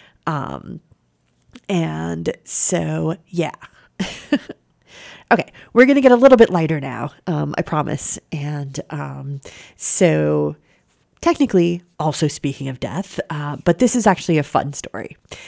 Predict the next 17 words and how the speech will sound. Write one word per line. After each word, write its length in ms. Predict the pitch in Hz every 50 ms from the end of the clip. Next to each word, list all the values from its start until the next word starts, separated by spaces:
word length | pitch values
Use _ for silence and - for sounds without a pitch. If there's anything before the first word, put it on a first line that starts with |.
| - - - - _ -
Uh, 160 | 175 147 - - -
so 500 | - - - 185 170 160 165 160 151 - - - 165 - -
Dominic, 580 | 208 190 233 269 311 269 294 277 - - - _ _ _ _ _ _ _ -
um, 480 | 170 160 151 147 - - - 151 147 - - - _ -
Serznia, 720 | - - - - 202 202 196 196 147 147 143 - - 233 - _ _ _ _ - - - _ _ -
and 120 | - 165
I'm 100 | 160 160
sure 340 | - - - - - 185 175
I'm 120 | 165 151
mispronouncing 600 | 151 147 - - - 143 123 117 131 - 147 143
that 180 | 143 143 139 -
name, 360 | 131 135 127 131 147 185 202 - - - - - - _ _ -
uh, 200 | - - - -
'cause 180 | - - -
it's 140 | - - -
Eastern 240 | 151 - - 143 139
European, 540 | 147 127 - - - - 135 156 214 233